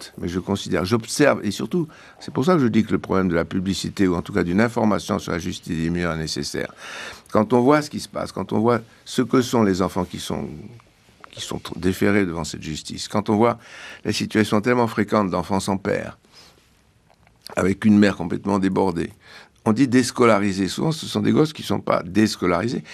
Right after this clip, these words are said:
Ils n'ont jamais vraiment été scolarisés. Ils sont passés d'école en exclusion, d'exclusion en école, de traîner les rues, et cetera.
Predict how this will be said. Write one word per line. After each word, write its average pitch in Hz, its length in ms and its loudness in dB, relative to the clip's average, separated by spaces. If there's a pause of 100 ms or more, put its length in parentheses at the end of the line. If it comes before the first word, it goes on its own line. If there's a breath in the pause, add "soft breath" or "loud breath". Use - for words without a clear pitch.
(200 loud breath)
Ils 127 80 4
n'ont 135 100 6
jamais 196 300 6
vraiment 127 240 2
été 110 160 0
scolarisés. 98 640 0
Ils 107 80 -2
sont 117 160 -2
passés 117 280 -2
d'école 110 440 4
en 104 80 2
exclusion, 104 500 -2
d'exclusion 95 480 -2
en 95 100 0
école, 92 360 -2
de 80 80 -4
traîner 90 400 -2
les 87 120 0
rues, 87 200 0
et - 100 -8
cetera. - 280 -6